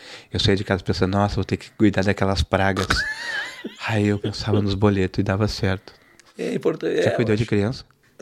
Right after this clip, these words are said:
Speaker 2: Não.
Speaker 1: Não queira. Elas
Speaker 2: Isso.
Speaker 1: babam, por isso que chama babá.
Speaker 2: <laughs> Tem uma outra frase boa que tu queira deixar aí pra nossa audiência?
Speaker 1: Eu
Speaker 2: O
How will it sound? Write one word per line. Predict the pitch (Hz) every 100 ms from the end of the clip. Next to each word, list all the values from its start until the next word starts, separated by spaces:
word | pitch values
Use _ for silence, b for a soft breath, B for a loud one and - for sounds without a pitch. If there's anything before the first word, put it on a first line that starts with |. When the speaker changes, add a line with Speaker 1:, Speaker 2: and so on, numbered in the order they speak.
| - - _
Speaker 2:
Não. | - 127 87 - -
Speaker 1:
Não | 104 104
queira. | 107 98 104 - _ _ _ _ _ _ _ _ -
Elas | 95 92
Speaker 2:
Isso. | 95
Speaker 1:
babam, | 104 101 95 - _ -
por | 98
isso | -
que |
chama | - 104 95
babá. | 95 95 90
Speaker 2:
<laughs> | - - - - - - - - 831 1077 - - - _ 508 - - - 466 - - - - 415 - - 508 508 508 - - _ _ - - _ _ - - B B B B B B B - _
Tem | - 220
uma | 208
outra | 185 160
frase | 135 127 131 127
boa | 101 101 123 113
que | -
tu | 104
queira | - 117 110
deixar | 98 98 - 117
aí | 110 120
pra | 110
nossa | 113 107 - 101 92
audiência? | 92 98 104 123 - - - - - - - 123
Speaker 1:
Eu |
Speaker 2:
O | 113